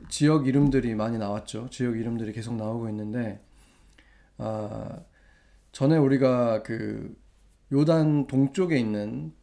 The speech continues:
두 개 반 지파에 대해서 그 지파가 어떤 게 문제였는지 이런 것들을 살펴봤는데, 오늘 그 지파에게, 에, 땅을 나눠주는 장면을, 어,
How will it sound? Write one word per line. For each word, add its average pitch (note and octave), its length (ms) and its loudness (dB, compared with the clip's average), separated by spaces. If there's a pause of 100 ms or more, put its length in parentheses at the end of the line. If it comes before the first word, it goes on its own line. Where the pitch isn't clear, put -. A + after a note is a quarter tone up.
(240)
두 D3+ 120 0
개 E3 160 4
반 C#3 220 2
지파에 C#3+ 420 0
대해서 G#2+ 760 -4
그 C#3+ 180 0
지파가 A#2+ 840 -4
어떤 C3+ 300 -2
게 C3 100 0
문제였는지 A#2 1000 -2
이런 A#2+ 200 -4
것들을 A2 280 -8
살펴봤는데, A2+ 880 -6 (460)
오늘 D#3+ 380 4
그 C#3+ 440 2
지파에게, C3 1300 -2 (540)
에, G#2 340 -8
땅을 F3 260 2
나눠주는 E3 500 2
장면을, A#2 720 -4 (640)
어, - 80 -8